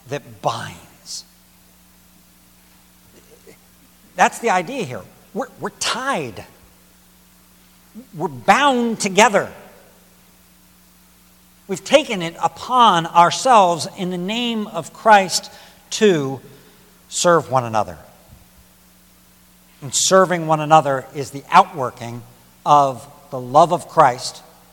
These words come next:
and how he loved his own to the end. Blessed be the tie that binds. Jesus said, "Do just as I have done to you."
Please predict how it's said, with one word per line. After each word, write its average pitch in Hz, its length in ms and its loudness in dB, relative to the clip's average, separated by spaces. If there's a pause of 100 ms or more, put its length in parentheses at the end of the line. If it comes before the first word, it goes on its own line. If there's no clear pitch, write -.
(220)
and 131 100 -12
how 139 200 -2
he 131 160 -10
loved 135 540 0 (180)
his 127 200 -8
own 117 380 -6 (560)
to 127 80 -16
the 127 120 -12
end. 123 260 -6 (1700)
Blessed 156 420 4
be 165 160 -2
the 123 120 -8
tie 147 480 0
that 123 240 -10
binds. 143 540 2
Jesus 196 500 2
said, 147 440 2 (880)
"Do 151 360 0 (1160)
just 165 260 2
as 139 120 -6
I 143 120 6
have 117 120 -6
done 117 320 -4 (600)
to 113 80 -18
you." 95 180 -16